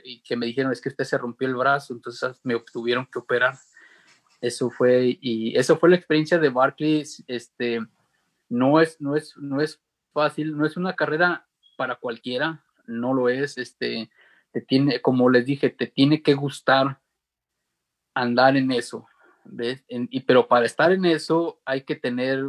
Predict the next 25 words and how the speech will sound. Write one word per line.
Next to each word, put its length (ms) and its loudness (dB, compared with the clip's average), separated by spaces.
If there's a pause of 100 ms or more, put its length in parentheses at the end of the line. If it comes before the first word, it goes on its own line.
un 120 -12
poquito 420 -8
de 80 -2
experiencia, 840 -8
hay 160 -4
que 280 2 (360)
buscar, 720 4 (460)
eh, 260 -2
tener 300 2
experiencia 880 -2 (360)
de, 240 -2 (180)
de 140 -12
saber 360 2
estar 580 2
en 200 -10
medio 240 -6
de 120 -4
la 100 -6
nada 340 -2
y 40 -8
saber 440 -6
qué 100 -10
hacer, 400 -4 (400)
de 220 -8
subir 720 -4